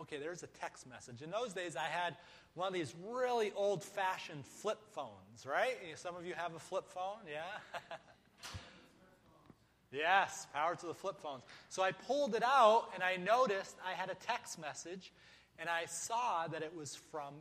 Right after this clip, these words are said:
a church member. Now remember, this was what? My day off. And so I am now confronted with this decision. Do I flip open my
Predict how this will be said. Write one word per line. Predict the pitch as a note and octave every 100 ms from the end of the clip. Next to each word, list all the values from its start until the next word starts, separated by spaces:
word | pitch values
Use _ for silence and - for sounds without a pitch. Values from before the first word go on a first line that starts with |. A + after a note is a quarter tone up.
| -
a | C#3 B2
church | - G3+ - -
member. | A2 F#2 F2 - - _ _ _ _ _ _ - - -
Now | D3+
remember, | F3 G#3+ E3
this | G3 -
was | F#3+ F#3 C#3+
what? | E3+ B2+ - C3
My | C#3 C3+
day | B2 D#3 C#3
off. | C3+ F#2+ - - - - _ _ - - -
And | E3+
so | E3+ F#3+ F3+
I | G3+
am | A3+ G#3
now | G#3 A3
confronted | A3 G3 F#3 - A#3+ C#4+ G#3+ F#3 E3+
with | F#3+
this | D#3 F#3+ -
decision. | F#3 - - C#4 G3+ C#3+ B2+ G3 - _ _ - _ _ _ -
Do | G#3 C#4+ C4 -
I | F#3+ F3+ F3+ E3+ -
flip | - A#3+ G#3+
open | G#3+ G#3 F#3
my | E3